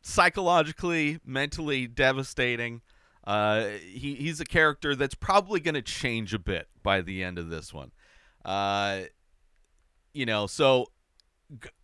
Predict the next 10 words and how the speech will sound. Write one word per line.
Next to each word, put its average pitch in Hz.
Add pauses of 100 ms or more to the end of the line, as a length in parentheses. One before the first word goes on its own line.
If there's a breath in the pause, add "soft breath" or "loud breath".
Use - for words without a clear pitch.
(100)
great 175
setup, 165
great 151
premise 147
to 151
this 131
movie. 127 (320 soft breath)
Absolutely 196
beautiful 151
shots -